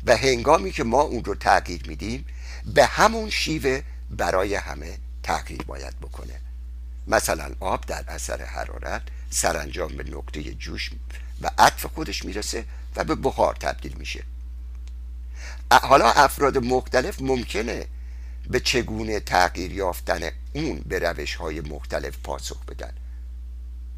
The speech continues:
یکی از اجاق برقی استفاده می‌کنه، یکی از اجاق گازی استفاده می‌کنه، یکی از چوب میسوزونه اونا و جوش میاره. ولی واق-،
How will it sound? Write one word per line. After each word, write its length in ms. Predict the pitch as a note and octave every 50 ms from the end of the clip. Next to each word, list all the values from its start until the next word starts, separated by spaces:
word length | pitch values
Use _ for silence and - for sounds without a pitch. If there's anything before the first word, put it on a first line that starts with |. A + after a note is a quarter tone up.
| - - - - - -
یکی 200 | G#2 - - C#3
از 220 | B2 A2+ - -
اجاق 280 | A2 F#2 A2 G#2 - A#2
برقی 500 | E2+ - D#2+ D#2 D2+ D2+ - - D#2 C2+
استفاده 460 | - - - - - - - - G#1
می‌کنه، 320 | - - - - - C#2+
یکی 240 | C#2 E2 E2+ - G#2
از 220 | F#2 E2+ C#2+ -
اجاق 340 | F2 F2+ E2+ E2+ D#2 E2+ E2+
گازی 400 | - - D#2+ D#2 D2+ - D2+ C#2+
استفاده 500 | B1+ - - - - - - - - A#1+
می‌کنه، 360 | - G#1 A#1+ - - - D#2
یکی 320 | D2 C#2+ F2 F2+ - G2+ G2+
از 200 | F2+ F2 - -
چوب 340 | - - - G2+ G2+ D#2+ - - - - - - - - - - -
میسوزونه 500 | E2 F#2 D#2 - - C#2+ - C#2+ C#2+ C2+
اونا 240 | - D2+ C2+ C2
و 60 | C2+ B1
جوش 320 | B1 D2 B1+ - - -
میاره. 300 | - - - - - - - - - - - - - - - - - -
ولی 340 | C3+ E3 G3+ D#3 G2 - - - - - - - - - - - - - - - - - - - - - - - - - - - - - - - - - - - - - - - - - - - G2
واق-، 420 | A#2 A#2 A#2+ A#2+ A#2+ - - -